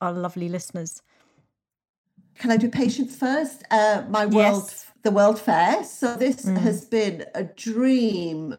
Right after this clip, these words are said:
Speaker 2: for two and a half years, and it's probably going to be,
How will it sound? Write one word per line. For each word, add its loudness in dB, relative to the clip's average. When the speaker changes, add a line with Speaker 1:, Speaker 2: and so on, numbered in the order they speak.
Speaker 2:
for -2
two 0
and 4
a 4
half 0
years, -2
and 0
it's -8
probably -4
going -8
to -14
be, -6